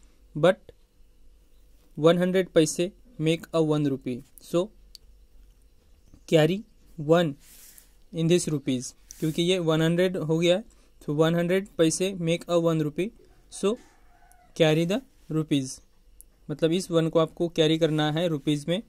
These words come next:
और यहाँ पे only आपको सिक्स लिखना है जब ये पैसे होगा सिक्सटी टू। सेवन प्लस वन एट,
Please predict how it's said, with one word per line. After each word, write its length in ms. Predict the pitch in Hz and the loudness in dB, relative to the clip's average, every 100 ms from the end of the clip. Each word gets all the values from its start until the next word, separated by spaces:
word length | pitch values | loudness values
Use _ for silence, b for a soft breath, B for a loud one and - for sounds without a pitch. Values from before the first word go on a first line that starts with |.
| _ _ - | _ _ -8
और 60 | 143 | -2
यहाँ 160 | 143 | -2
पे 100 | 143 | 0
only 220 | 151 147 | -2 0
आपको 220 | 143 - 175 | -2 -4 -8
सिक्स 320 | - 131 - | -6 -8 -8
लिखना 260 | 135 127 | -8 -8
है 180 | 127 139 | -8 -8
जब 180 | 143 143 | -6 -6
ये 60 | 175 | -4
पैसे 320 | 156 131 143 | -4 -4 -4
होगा 160 | 139 | -4
सिक्सटी 360 | 165 143 - - | -4 -6 -10 -14
टू। 180 | - - - B B B B - | -16 -18 -20 B B B B -10
सेवन 360 | - 151 165 | -2 0 0
प्लस 260 | 165 165 160 | 0 0 0
वन 120 | 147 | -2
एट, 260 | 156 - | 0 -2